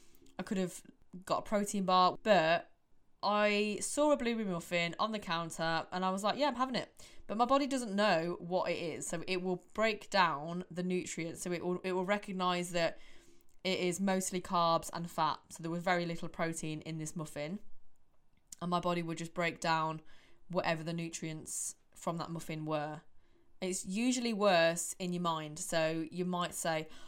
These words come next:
"Oh, I've, I've eaten some chocolate and I shouldn't have eaten it." But your body won't know that you've eaten chocolate. It will just recognise the contents of that chocolate. So going back to my muffin,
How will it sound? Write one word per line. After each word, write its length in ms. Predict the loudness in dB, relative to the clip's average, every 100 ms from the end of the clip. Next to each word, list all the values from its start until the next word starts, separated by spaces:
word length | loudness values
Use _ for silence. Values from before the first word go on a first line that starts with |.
| -8 -2
"Oh, 400 | 0 2 2 -2
I've, 180 | -4 -6
I've 160 | -4
eaten 200 | -4 -4
some 180 | -6 -6
chocolate 500 | -6 -6 -4 -2 0
and 80 | -2
I 60 |
shouldn't 320 | -4 -6 -6 -6
have 100 | -4
eaten 220 | -4 -6
it." 180 | -6 -10 -18 -20 -20 -20 -20 -10 2
But 340 | 4 4 -2 _
your 160 | -6 2
body 220 | 2 4
won't 200 | 4 4
know 120 | 2
that 80 | 0
you've 120 | -2
eaten 160 | -4 -4
chocolate. 380 | -6 -4 -4 -4
It 80 |
will 80 | -4
just 220 | -4 -2
recognise 920 | -2 -2 -4 -2 0 0 -2 -4 -6 -10 -16 _ _
the 80 | -10
contents 760 | -6 -6 -4 -4 -6 -6 -8 -6
of 140 | -4
that 180 | -4 -4
chocolate. 440 | -8 -10 -8 -10 -10 -20 -20 -20 -20 -20 -20 -20 -20 -20 _ -20 _ _ _ -16
So 280 | -6 -2 0
going 220 | -2 -2
back 120 | -2
to 100 | -2
my 60 | -2
muffin, 460 | -2 -4 -4 -4